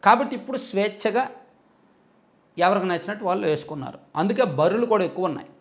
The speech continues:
గతంలో ఒక నియోజకవర్గంలో మ్యాక్సిమం పది బరులు ఉండేవి, ఇప్పుడు ఒక్కొక్క నియోజకవర్గంలో పాతిక బరులు కూడా ఉన్నాయి.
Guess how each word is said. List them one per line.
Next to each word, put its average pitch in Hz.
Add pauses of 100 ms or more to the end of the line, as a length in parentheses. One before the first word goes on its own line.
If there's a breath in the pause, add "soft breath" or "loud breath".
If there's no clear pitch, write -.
గతంలో 220 (180)
ఒక 160
నియోజకవర్గంలో 196
మ్యాక్సిమం 165 (100)
పది 160
బరులు 151
ఉండేవి, 139 (1040)
ఇప్పుడు 202
ఒక్కొక్క 196
నియోజకవర్గంలో 196
పాతిక 180
బరులు 170
కూడా 175
ఉన్నాయి. 139